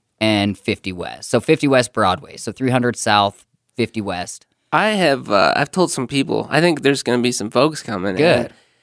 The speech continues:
Speaker 2: they are just, it boggles their mind, the name of this place. Like, they're like, "I don't, Club
Speaker 1: At
Speaker 2: fifty
Speaker 1: fifty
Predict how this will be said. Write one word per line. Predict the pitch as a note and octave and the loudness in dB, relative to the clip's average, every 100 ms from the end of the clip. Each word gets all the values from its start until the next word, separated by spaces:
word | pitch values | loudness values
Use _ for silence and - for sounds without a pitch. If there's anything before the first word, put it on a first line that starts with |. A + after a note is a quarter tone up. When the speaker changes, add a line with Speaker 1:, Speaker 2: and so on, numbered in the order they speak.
| _ _ _ _ _ _ _ _ _ | _ _ _ _ _ _ _ _ _
Speaker 2:
they | D3 F3+ E3+ | 2 4 2
are | C3 | 2
just, | C3+ A#2+ - | 0 -2 -2
it | C#3 - | -4 0
boggles | C3 C3 C3 B2 | 2 0 -2 -4
their | A2 A2 | -2 0
mind, | A2+ B2 A#2+ G#2 | 2 4 2 0
the | B2 | 0
name | A2 A2+ A#2 | 0 2 2
of | A2 | 0
this | G2+ | -2
place. | - E2 D#2 - | -6 -6 -6 -4
Like, | G2+ - - | -4 -4 -6
they're | F2 C#3+ | 0 2
like, | C3+ B2+ - | 4 2 -2
"I | D3+ | -2
don't, | F3 - - | -2 -4 -8
Club | - D#3 G3 G#3 G3+ - _ _ _ _ | -4 0 2 0 -4 -8 _ _ _ _
Speaker 1:
At | G#2 A2 C#3+ | -6 -4 -6
Speaker 2:
fifty | - F#3 A#3 - D3+ A3+ | 0 0 0 0 2 4
Speaker 1:
fifty | A#3 | 2